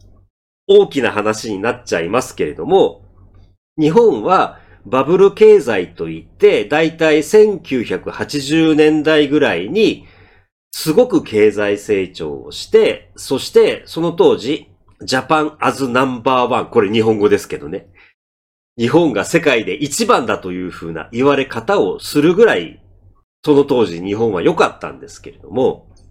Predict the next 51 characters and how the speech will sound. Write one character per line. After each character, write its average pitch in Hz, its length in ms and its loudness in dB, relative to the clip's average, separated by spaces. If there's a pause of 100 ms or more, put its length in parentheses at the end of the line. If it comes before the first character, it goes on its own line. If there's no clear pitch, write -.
(360)
ど 240 240 4
う 226 60 6
し - 100 -12
て 175 120 2
そ 110 180 -2
れ 123 100 0
を 113 160 0
で 120 140 -2
き - 80 -16
た 90 140 -6
か 151 140 -2
っ - 200 -12
て 92 100 -10
い 85 240 -10
う 160 40 -12
と、 - 480 2 (1400)
枠 160 460 0
の 247 180 6
中 233 380 0
で - 160 -2 (440)
効 240 400 4
率 226 320 -4
よ 240 160 4
く 101 320 -8
仕 - 220 -8
事 135 360 2
を 135 60 2
す 135 180 -8
る 156 260 0 (400)
っ - 40 -20
て 95 100 -4
い 87 220 -6
う 82 60 -10
こ 85 160 -14
と 87 180 -6
は 175 320 -2
日 117 120 -6
本 127 260 -2
人 107 300 -4
は 175 140 -2
得 117 320 -2
意 110 100 0
な 104 120 0
ん 82 100 -10
で - 80 -18
す - 160 -20
よ。 - 80 -20 (680)
そ - 160 -4
れ 117 120 2
か 127 120 0
ら、 180 380 -2